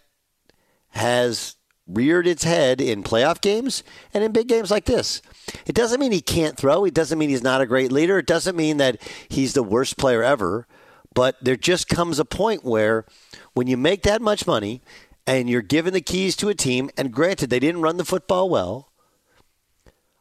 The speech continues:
but you have to be able to bring more to the table. I mean, I mean, I'll be honest, I, I've watched Jalen Hurts and thought there's some, I think Jalen Hurts is a little bit more accurate,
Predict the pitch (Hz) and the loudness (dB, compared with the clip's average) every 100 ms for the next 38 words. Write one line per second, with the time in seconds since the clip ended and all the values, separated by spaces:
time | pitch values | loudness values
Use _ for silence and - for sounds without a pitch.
0 | _ _ _ - 135 143 120 151 165 175 | _ _ _ -4 0 0 2 0 0 0
1 | 147 147 147 - 131 90 104 113 139 135 | 2 4 2 0 -2 -4 -4 0 0 0
2 | 117 117 117 113 - 101 107 90 82 - | 0 2 2 0 -4 -4 -4 -4 -10 -14
3 | _ _ _ _ _ _ _ _ _ _ | _ _ _ _ _ _ _ _ _ _
4 | _ _ _ _ _ _ _ _ _ _ | _ _ _ _ _ _ _ _ _ _
5 | _ 156 - 160 185 208 240 180 190 180 | _ -6 -2 0 2 2 2 2 4 2
6 | - 165 156 151 160 170 - 156 156 147 | 2 2 2 2 2 0 0 0 0 0
7 | 135 170 139 143 123 127 123 123 _ - | 0 -2 0 -2 0 2 2 -2 _ -20
8 | - - _ 143 - 143 - _ _ _ | -20 -20 _ -2 0 -6 -6 _ _ _
9 | - 135 120 156 165 147 151 - 117 123 | -4 -2 0 2 2 0 0 -2 0 0
10 | 110 120 135 143 151 175 196 208 185 202 | 2 0 2 2 2 2 0 -2 0 0
11 | 214 220 - 254 262 | 2 0 -2 -2 -2